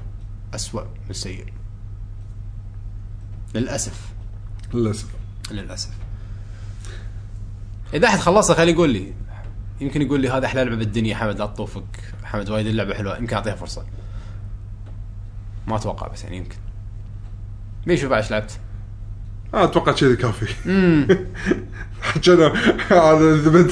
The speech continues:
Speaker 2: إيش بعد بلعبة ثلاثة معقدة، خلاص الكل راح يسكر البودكاست يعني.
Speaker 1: أنا ما أذكر ألعب شيء ثاني عاد.
Speaker 2: أنا شوف، إذا بتحكي عن شيء يعني خلينا نقول على السريع، ما، عشان ما أتعمق فيه وايد. آه، أنا على نهاية تقريبا هيلو ثري،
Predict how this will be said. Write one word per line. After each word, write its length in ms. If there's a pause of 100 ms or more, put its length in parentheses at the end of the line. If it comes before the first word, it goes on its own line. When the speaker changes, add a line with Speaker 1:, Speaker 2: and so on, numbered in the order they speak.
(120)
Speaker 2:
إيش 140
بعد 260
بلعبة 440 (400)
ثلاثة 220
معقدة، 340
خلاص 320
الكل 260
راح 200
يسكر 300
البودكاست 560
يعني. 140 (400)
Speaker 1:
أنا 80
ما 180
أذكر 200
ألعب 160
شيء 120
ثاني 220
عاد. 140 (320)
Speaker 2:
أنا 160
شوف، 160 (160)
إذا 160
بتحكي 360
عن 100
شيء 180
يعني 320
خلينا 180
نقول 120
على 80
السريع، 440 (480)
ما، 120
عشان 240
ما 100
أتعمق 300
فيه 100
وايد. 200 (560)
آه، 640
أنا 120
على 200
نهاية 300
تقريبا 400
هيلو 160
ثري، 360